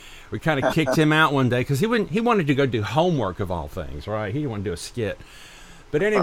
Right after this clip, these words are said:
Speaker 2: Right.
Speaker 1: Jeff's fine. He's back now. But Scott, tell me, what the heck have you been up to for the last, what is it now, going on forty years almost?
Speaker 2: Right. Wait, it's been that long? Oh, crap! All right. Well, let's see.
Speaker 1: <laughs>
Speaker 2: So,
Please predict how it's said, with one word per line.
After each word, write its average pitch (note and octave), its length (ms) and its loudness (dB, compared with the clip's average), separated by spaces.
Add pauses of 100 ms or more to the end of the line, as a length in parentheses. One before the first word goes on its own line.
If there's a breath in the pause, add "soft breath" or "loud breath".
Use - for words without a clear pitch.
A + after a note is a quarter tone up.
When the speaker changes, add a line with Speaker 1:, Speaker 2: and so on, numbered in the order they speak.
Speaker 2:
Right. C#3+ 100 2
Speaker 1:
Jeff's F3 260 4
fine. D#3 240 2
He's C#3+ 120 0
back B2 240 0
now. G#2 240 -2 (420 soft breath)
But - 160 2
Scott, A#3 460 2
tell A#3 240 4
me, C3 140 0
what F#3+ 320 0
the A#2 140 0
heck A3 440 0
have C3+ 160 2
you G3 140 -2
been D3+ 240 -2
up D#3+ 220 -2
to G#2+ 360 -2
for B2+ 160 -8
the A2+ 100 -6
last, B2+ 540 -6
what C#3+ 220 -4
is A#2 80 -8
it G#2+ 80 -10
now, G#2 180 -6
going A#2+ 240 -4
on G#2 140 -6
forty D3+ 400 -4
years A#2+ 480 -4
almost? F2 520 -6 (140)
Speaker 2:
Right. A3+ 360 10 (140)
Wait, C4 360 2
it's G3+ 80 -4
been B3 240 -2
that C#4 260 6
long? D#4+ 380 10
Oh, B3 180 -2
crap! G3 380 4 (120)
All F#3+ 140 4
right. F3 300 6
Well, A#3+ 220 6
let's B3 200 4
see. G3+ 300 0 (200)
Speaker 1:
<laughs> - 760 -14
Speaker 2:
So, A#3+ 540 8